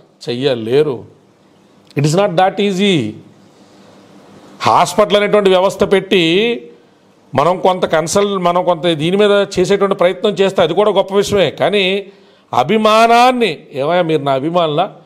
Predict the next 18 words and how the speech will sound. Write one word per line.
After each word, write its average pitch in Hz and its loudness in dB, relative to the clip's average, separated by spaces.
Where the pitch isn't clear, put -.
ఒక 143 0
మంచి 175 -4
కార్యక్రమాన్ని 180 0
రూపొందిస్తాను, 151 -2
మీరు 127 -2
కూడా 156 2
అందులో 151 -2
భాగస్వాములు 143 -2
అవుతారంటే," 147 -2
"అన్న 139 -2
నీ 196 0
కోసం 160 -2
ప్రాణాలను 180 0
ఇస్తామనంటే," 151 -2
"వద్దు, 139 -2
కొంత 135 0
రక్తాన్ని 180 0
దానం 175 0